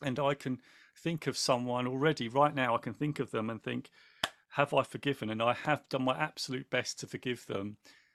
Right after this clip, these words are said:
because I want to take the power back and actually feel that they're not having any more hold of me because I forgive them, right? And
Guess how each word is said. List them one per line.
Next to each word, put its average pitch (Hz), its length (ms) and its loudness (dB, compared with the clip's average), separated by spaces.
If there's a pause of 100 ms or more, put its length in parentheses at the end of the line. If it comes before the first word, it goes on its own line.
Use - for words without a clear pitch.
(120)
because - 400 -2
I 139 160 6
want 127 280 -4
to 131 60 -14
take - 260 -2
the - 80 -12
power 110 320 0
back 110 380 -4
and 107 160 -6
actually 113 360 -6
feel 120 340 -4
that 110 160 -6
they're 117 140 4
not 117 160 -6
having 110 220 -4
any 110 120 -4
more 110 220 -4
hold 170 220 4
of 117 60 -4
me 110 60 0
because - 260 -8
I 107 40 -8
forgive 117 380 -4
them, 101 180 -6
right? 107 180 2 (560)
And 120 500 4